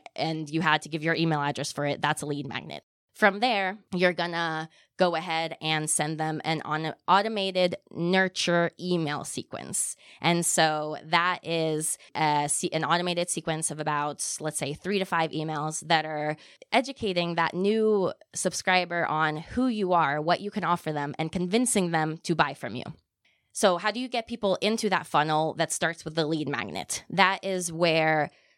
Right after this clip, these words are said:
site traffic and lead generation come in. Site traffic is what S E O does. S E O is search engine optimization. That is essentially making Google happy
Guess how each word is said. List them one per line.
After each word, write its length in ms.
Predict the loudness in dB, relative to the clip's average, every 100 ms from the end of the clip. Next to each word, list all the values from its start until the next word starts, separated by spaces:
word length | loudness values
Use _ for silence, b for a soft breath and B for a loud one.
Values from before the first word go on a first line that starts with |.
| _
site 460 | -2 4 4 2 -4
traffic 560 | 0 0 2 0 0 -2
and 480 | 0 0 0 -4 -8 -12 -6
lead 300 | 0 2 4
generation 640 | 2 2 -4 -6 -6 -8
come 240 | -8 -8 -8
in. 240 | -10 -12 -14 _
Site 360 | 2 2 2 -4
traffic 540 | -2 -2 0 -2 -2 -2
is 460 | 2 2 0 -2
what 520 | -4 0 2 2 -4 -6 0
S 260 | 0 0
E 120 | -4
O 120 | -2 -4
does. 440 | -6 -8 -8 -10 -10 -8
S 160 | -4
E 80 | -2
O 100 | -2
is 140 | -2
search 240 | -4 -6 -4
engine 280 | -4 -4 -4
optimization. 920 | -4 -6 -8 2 4 4 2 -2 -4 -8 b b b
That 300 | 4 4 4
is 120 | -4
essentially 580 | -6 -8 -6 -2 0 0
making 440 | 0 0 -2 -2
Google 320 | 0 0 2 2
happy 460 | 2 2 4 2